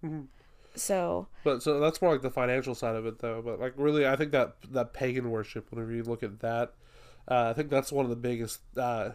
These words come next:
Speaker 1: reasons that a lot of Christians give is, is pagan worship. But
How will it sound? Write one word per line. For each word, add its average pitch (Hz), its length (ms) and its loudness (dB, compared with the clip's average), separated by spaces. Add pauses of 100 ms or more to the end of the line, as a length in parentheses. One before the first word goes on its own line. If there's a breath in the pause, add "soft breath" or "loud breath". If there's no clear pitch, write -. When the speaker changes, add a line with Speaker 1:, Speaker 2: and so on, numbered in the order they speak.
(160)
Speaker 1:
reasons 131 340 0
that 127 100 2
a - 20 4
lot 120 140 4
of 113 60 -2
Christians 123 340 -6
give 123 300 -2
is, 117 120 -4 (260 loud breath)
is 123 120 -2
pagan 151 360 4
worship. - 420 -6 (840 soft breath)
But 127 340 4